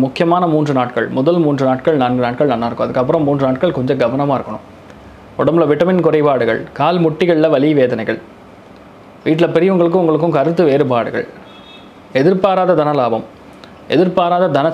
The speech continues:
செலவுகள், இதெல்லாம் நடக்கும். மகரத்துக்கு இரண்டாம் இடம் சொல்லக்கூடிய தன குடும்ப வாக்குஸ்தானத்துல, செல்வாக்குக்கான ஸ்தானத்துல சனி சந்திரனுடைய சேர்க்கை ஏற்படுறது. நீங்க செலவு பண்ணாதான் உங்களுக்கு நம்பிக்கை, செலவு பண்ணாதான் உங்களுக்கு வந்து ஒரு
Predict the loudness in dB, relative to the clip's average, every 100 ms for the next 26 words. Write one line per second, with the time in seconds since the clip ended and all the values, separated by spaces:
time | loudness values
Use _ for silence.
0 | 0 0 2 0 -4 -10 -20 -20 -20 -20
1 | -4 0 2 0 0 -4 -6 -12 -20 -20
2 | -20 -20 -20 -20 -20 -20 -20 -20 -20 -20
3 | -20 -12 -4 0 0 2 2 2 2 2
4 | 0 0 0 0 0 2 0 0 0 -2
5 | 0 0 2 2 0 0 -4 -2 -2 -2
6 | 0 -2 -4 -10 -20 -4 0 0 0 -2
7 | 0 0 0 -2 -2 0 0 0 0 0
8 | 0 0 2 2 0 0 0 0 0 0
9 | 0 -2 -2 -4 -8 -20 -20 -20 -20 -20
10 | -20 -16 -4 -2 0 0 0 0 0 0
11 | 0 0 0 2 2 0 0 0 2 0
12 | 2 0 2 0 0 0 -2 -2 0 2
13 | 2 -2 -6 -20 -20 -20 -20 -20 -6 -2
14 | 0